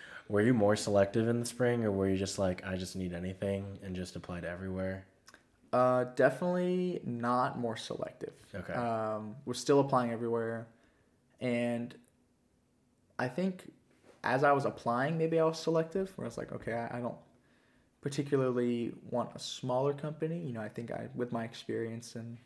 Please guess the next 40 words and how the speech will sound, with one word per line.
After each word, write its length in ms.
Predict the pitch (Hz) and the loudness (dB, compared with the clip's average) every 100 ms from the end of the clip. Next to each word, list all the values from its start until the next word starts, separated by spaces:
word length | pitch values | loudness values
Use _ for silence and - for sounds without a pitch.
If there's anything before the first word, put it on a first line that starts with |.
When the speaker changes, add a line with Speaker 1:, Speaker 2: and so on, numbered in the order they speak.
| - | -12
Speaker 2:
you 60 | |
know, 80 | 120 | -10
my 140 | 123 | -8
grades 540 | 120 113 117 117 117 - | -6 -4 -2 -4 -6 -10
and 80 | 113 | -10
everything, 480 | 117 120 123 120 - - _ _ 120 | -10 -12 -10 -12 -14 -20 _ _ 0
I 80 | |
Speaker 1:
Mm-hmm. 60 | 131 | 2
Speaker 2:
can 200 | 135 120 | 2 2
land, 580 | 120 123 123 117 117 - - _ _ - | 0 2 0 -2 -6 -12 -20 _ _ -14
you 100 | 117 | -12
know, 160 | - 131 _ _ _ | -10 -14 _ _ _
something 520 | - - 123 117 117 | -8 -4 -4 -4 -6
that 320 | 113 113 - - _ _ _ _ - | -6 -8 -10 -16 _ _ _ _ -10
is 80 | 135 | 2
bigger 240 | 151 135 | 4 4
name, 280 | 123 123 123 | 2 0 -2
something 180 | 120 120 | -4 -2
that 200 | 117 113 | -2 -2
I, 60 | - | -4
I'd 100 | 113 | -4
really 160 | 120 117 | -2 -2
wanna 180 | 113 113 | -2 -4
be 80 | |
proud 340 | 120 - 113 113 | -6 -4 -2 -2
of. 180 | 139 - | -4 -4
So 140 | 131 | -2
that's 320 | 131 143 143 - | 2 0 -2 -2
really 220 | 139 160 | 4 4
the 80 | 143 | 4
only 160 | 123 131 | 2 0
ones 180 | 131 | -2
I 380 | - - 120 120 - _ _ _ _ - | -4 -4 -6 -8 -12 _ _ _ _ -14
applied 500 | 135 - 120 110 - | -6 -2 -2 -2 -6
to. 460 | - 120 131 165 185 - | -2 0 0 -2 -4 -10
Speaker 1:
Mm-hmm. 100 | 95 | 0
Speaker 2:
But 220 | 123 120 - | 2 2 2
inside 500 | 147 156 156 147 156 | 0 2 2 0 2
those 180 | 160 160 | 0 0
companies, 600 | - 165 170 185 185 - | -4 -4 -4 -4 -4 -8